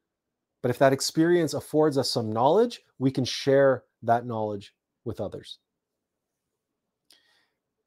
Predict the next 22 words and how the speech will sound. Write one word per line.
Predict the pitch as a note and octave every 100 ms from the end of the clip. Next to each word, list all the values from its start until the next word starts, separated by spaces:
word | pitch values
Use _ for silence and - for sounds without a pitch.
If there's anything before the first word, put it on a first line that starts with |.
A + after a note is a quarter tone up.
| _ -
As | A#2
Azazel | C#3+ D3 D3
says, | - D3+ D3+ C#3+ - _ _ _ _ -
"If | -
we | C#3
reach | D#3+ F3+
the | D3
top, | E3+ F#3+ A3+ - -
coffee's | C#3+ C#3+ C#3+
on | C3+ C3
me." | C3 G#2+ - _ _ _ _ _ _
I'm | C#3 E3
gonna | F#3 F3
hold | E3 F#3+ E3
you |
to | D3 C3
that. | B2+ C#3 - _ - - - - - _ _ _ -
<laughs> | A3+ - - G3+ - D#3+ D3+ C#3
You | B2 D3+ F#3
just, | F3 F3+ - - _
you | C3 D#3+ G3+
just, | F3 G3+ F#3+ -